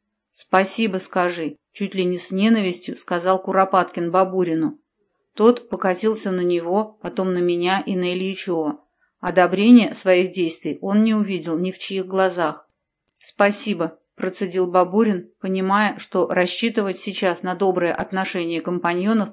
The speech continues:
не приходится, и в развалочку пошёл к своей Б М В, моментально сорвавшись с места и демонстративно направив автомобиль в противоположную от нас сторону. «Поговорить и впрямь не мешало бы»,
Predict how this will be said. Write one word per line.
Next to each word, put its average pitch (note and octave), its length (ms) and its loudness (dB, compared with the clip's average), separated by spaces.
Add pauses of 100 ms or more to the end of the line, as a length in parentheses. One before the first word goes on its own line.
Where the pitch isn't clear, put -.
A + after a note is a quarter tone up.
не G#3 120 4
приходится, F3 800 -4 (480)
и F#3 100 -4
в F#3 60 0
развалочку F#3 720 2
пошёл F3+ 400 -2
к - 60 -8
своей F#3 400 -2
Б F#3+ 120 -4
М F#3+ 200 -6
В, E3 220 -2 (400)
моментально F#3+ 640 2
сорвавшись F3+ 640 -2
с - 80 -12
места G3+ 380 -2
и - 180 -6
демонстративно F#3 1080 -2
направив F#3 560 0
автомобиль F3+ 800 -4
в - 40 -10
противоположную F#3 960 0
от E3+ 140 -4
нас F#3 300 -2
сторону. D#3 560 -4 (220)
«Поговорить A#3 600 4
и B3 100 2
впрямь C4 400 8
не A3+ 100 8
мешало F#3+ 500 2
бы», D3 220 -8